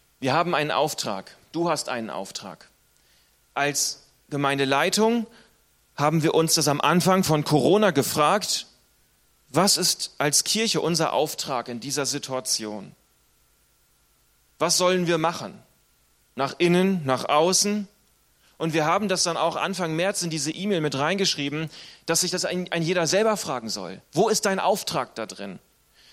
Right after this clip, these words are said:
Was ist deine Bestimmung? Was gibt es für dich da drinnen zu tun? Und ich behaupte, dass es eins der wichtigsten Punkte ist, die man haben kann,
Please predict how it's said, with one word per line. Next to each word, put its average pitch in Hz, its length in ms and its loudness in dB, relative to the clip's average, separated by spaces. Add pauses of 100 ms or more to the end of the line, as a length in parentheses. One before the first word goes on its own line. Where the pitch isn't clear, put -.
Was 185 160 -2
ist 180 120 -4
deine 190 180 2
Bestimmung? 165 580 0
Was - 160 -2
gibt 214 180 -6
es 196 100 -2
für 147 140 -2
dich 185 280 2
da 139 100 -4
drinnen 175 300 -2
zu 196 140 0
tun? 156 400 4 (2500)
Und - 220 0
ich 208 140 -2
behaupte, 170 640 0 (260)
dass 151 200 -2
es 160 120 -6
eins 156 300 -4
der 139 260 -4
wichtigsten 175 920 -4 (140)
Punkte 202 360 -4
ist, - 380 -4 (240)
die 147 80 -4
man 143 240 -2
haben 202 320 -2
kann, 127 440 -8